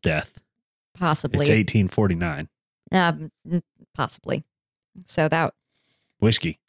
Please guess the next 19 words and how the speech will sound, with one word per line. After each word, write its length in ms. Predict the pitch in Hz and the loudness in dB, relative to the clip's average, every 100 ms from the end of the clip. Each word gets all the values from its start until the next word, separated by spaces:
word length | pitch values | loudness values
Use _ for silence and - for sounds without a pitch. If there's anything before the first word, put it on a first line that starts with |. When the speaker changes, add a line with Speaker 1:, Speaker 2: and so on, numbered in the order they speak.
| - | -2
Speaker 1:
laudanum, 360 | 113 113 78 - _ | 0 0 -2 -10 _
salt. 340 | - 131 113 214 226 - - - _ | 0 2 2 2 -2 -2 -8 -20 _
Speaker 2:
<laughs> 500 | _ _ _ - 196 | _ _ _ -6 0
Don't 260 | 208 202 - | 2 2 2
sue 260 | - 220 | -2 2
us, 220 | 180 156 - | 2 2 -2
Dan 260 | 101 143 | -4 -4
Cummins. 340 | 143 143 156 - | -4 -6 -4 -2
<laughs> 40 | 294 277 - 302 - - - - - - - - _ _ - _ _ _ _ _ _ _ | -2 -2 -4 -4 -2 -4 -2 -4 -4 -6 -6 -10 _ _ -20 _ _ _ _ _ _ _
So 540 | - - 233 214 208 - _ _ _ | -4 2 4 6 4 0 _ _ _
why 400 | 190 202 233 262 | -2 2 4 4
is 600 | 285 202 214 214 202 - | 4 4 4 4 0 -2
Macbeth 580 | 202 190 _ 180 170 - | 0 -2 _ 0 0 -2
cursed? 540 | - 143 - - - - _ _ _ _ _ _ _ _ _ _ _ _ _ _ _ _ _ | -4 -4 -2 -2 -2 -4 _ _ _ _ _ _ _ _ _ _ _ _ _ _ _ _ _
Some 400 | - - 247 277 | -8 0 2 2
people 440 | 302 220 202 208 208 | 4 4 4 2 2
believe 420 | 196 202 196 180 | 2 2 2 4
that 260 | 175 165 - | 2 2 0
Shakespeare 760 | 220 - - 175 185 180 175 | -2 -2 -4 0 4 4 2